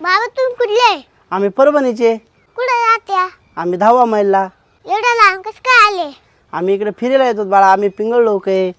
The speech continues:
Speaker 2: पहाटे पहाटे फिरणारे.
Speaker 1: गाडीत यायचं ना.
Speaker 2: हा, गाडी आहे दादा,
Speaker 1: हा?
Speaker 2: गाडीवर येतो, मोटरसायकलवर.
Speaker 1: कुठे?
Speaker 2: इथं लावेले रोडला.
Speaker 1: तुम्ही पिंगुळ बाबा आहे का?
Speaker 2: हा, आम्ही पिंगळ बाबाच आहे दादा.
Speaker 1: तुमचं लग्न झालंय का?
Speaker 2: हा, झाले ना.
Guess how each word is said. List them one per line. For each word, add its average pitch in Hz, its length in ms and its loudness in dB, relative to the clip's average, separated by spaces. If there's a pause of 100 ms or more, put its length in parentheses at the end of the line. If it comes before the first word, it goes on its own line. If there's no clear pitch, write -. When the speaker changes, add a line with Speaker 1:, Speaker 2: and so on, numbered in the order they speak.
(400)
Speaker 2:
पहाटे 180 260 4
पहाटे 180 260 -2
फिरणारे. 175 540 -6
Speaker 1:
गाडीत 381 680 -8
यायचं 427 460 -4
ना. 262 60 -14 (400)
Speaker 2:
हा, 165 120 -6
गाडी 196 340 4
आहे 277 80 4
दादा, 170 300 0 (280)
Speaker 1:
हा? 370 200 -6 (160)
Speaker 2:
गाडीवर 185 300 0
येतो, 180 200 -6
मोटरसायकलवर. 160 680 -12 (1040)
Speaker 1:
कुठे? 415 260 -8 (300)
Speaker 2:
इथं 160 180 -14
लावेले 165 380 -2
रोडला. 160 320 -6 (520)
Speaker 1:
तुम्ही 508 160 -8 (120)
पिंगुळ 508 340 -6
बाबा 494 380 2
आहे 466 100 0
का? 247 240 -4 (120)
Speaker 2:
हा, 185 260 6
आम्ही 180 180 0
पिंगळ 202 380 -2
बाबाच 190 380 -2
आहे 147 80 -12
दादा. 135 300 -12 (460)
Speaker 1:
तुमचं 440 440 -8
लग्न 415 240 -2
झालंय 427 500 -2
का? 285 200 -6
Speaker 2:
हा, 190 300 -2
झाले 185 320 -8
ना. 151 100 -12